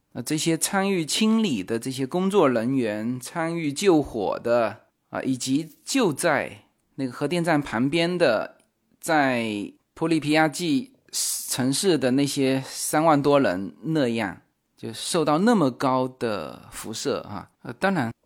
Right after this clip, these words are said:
在处理这个切尔诺贝利核电站的这个事故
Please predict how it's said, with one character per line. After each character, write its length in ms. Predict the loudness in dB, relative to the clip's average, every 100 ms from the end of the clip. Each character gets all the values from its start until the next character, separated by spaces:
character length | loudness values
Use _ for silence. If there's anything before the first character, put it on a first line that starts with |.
| _
在 540 | -2 0 2 0 -2 -8 -16 _ _ _
处 400 | -16 -10 -4 -2
理 260 | -2 -4
这 240 | -6 -6 -6
个 280 | -6 -8 -8
切 240 | -6 -4
尔 60 | -2
诺 180 | -2 -2
贝 180 | -2
利 300 | -2 -2 -4
核 240 | -6 -8 -8
电 280 | -4 -4 -2
站 180 | -4 -6
的 80 |
这 140 | -8 -10
个 100 | -8
事 260 | -6 -4
故 380 | -4 -4 -8 -8